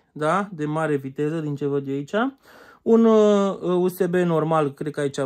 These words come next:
pui mouse-ul, cel mai probabil. Un jack combo pentru căști și microfon. Mai avem iar un U S B aici, frumos, iar, uh, uh, aerisire, nebunel socoteli.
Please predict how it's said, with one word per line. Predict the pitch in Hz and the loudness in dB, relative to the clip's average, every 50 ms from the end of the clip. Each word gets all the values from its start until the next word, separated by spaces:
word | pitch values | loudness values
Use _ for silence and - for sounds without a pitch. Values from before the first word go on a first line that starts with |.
| 135 - | -6 -6
pui | - 135 | -6 -4
mouse-ul, | 131 131 131 131 131 127 - - 170 190 220 220 _ - | -4 -4 -4 -4 -6 -8 -8 -6 -4 -4 -6 -6 _ -12
cel | - 147 | -8 -6
mai | 135 135 131 | -6 -6 -6
probabil. | 123 135 135 151 170 202 233 247 247 - - - - - _ | -6 -4 -4 -2 -2 0 -2 -4 -6 -10 -20 -20 -20 -18 _
Un | - 214 214 220 220 214 208 180 | 2 4 4 6 6 4 4 2
jack | 165 196 214 202 190 - - 170 151 | 4 4 4 4 4 -2 -8 -12 -8
combo | - - 196 202 196 185 208 214 | -2 0 2 4 6 6 4 4
pentru | 208 185 175 170 - 165 160 156 151 151 156 151 - - _ - | 4 2 -2 -2 -2 -2 -2 -2 -2 -4 -6 -12 -20 -20 _ -10
căști | - 175 170 165 170 - - - | -4 -4 -4 -2 -4 -6 -10 -10
și | - - 165 | -8 -8 -6
microfon. | 156 156 147 - 143 143 139 - - 240 247 254 262 269 247 - _ _ _ _ _ _ - - - - - - - | -6 -6 -6 -4 -6 -6 -6 -4 -2 0 2 2 2 0 -2 -4 _ _ _ _ _ _ -20 -20 -20 -20 -18 -8 0
Mai | 202 220 226 | 2 4 4
avem | 226 208 220 220 | 6 4 4 4
iar | 220 214 214 | 4 4 4
un | 208 202 196 | 4 4 2
U | 190 | 0
S | 175 - 190 180 | -2 -2 -2 -2
B | 175 | 0
aici, | 180 180 175 175 175 - - 226 240 254 285 269 247 | 0 0 0 0 -2 0 0 2 2 2 -2 -4 -6
frumos, | - - 180 170 175 202 226 254 269 254 - - - - - | -8 -6 -4 -2 0 0 0 0 0 -2 -4 -10 -14 -16 -12
iar, | - 180 190 196 202 196 190 185 | -8 -2 0 2 4 4 4 2
uh, | 175 175 175 170 170 165 165 160 156 - | 2 2 2 2 2 2 0 -2 -4 -8
uh, | - - - - 147 156 156 151 151 156 160 175 | -16 -14 -10 -6 -2 -2 0 0 0 -2 -6 -8
aerisire, | - 165 170 170 165 165 170 - - 226 240 233 226 220 220 214 190 | -4 -2 0 0 0 -2 -4 -4 -4 -2 2 4 4 4 4 2 -2
nebunel | 165 160 156 147 151 151 160 160 156 | -6 -6 -6 -4 -4 -4 -4 -4 -6
socoteli. | 147 - 151 143 - 147 156 - 262 294 302 294 294 | -6 -8 -8 -6 -6 -8 -6 -4 -4 -4 -2 -4 -6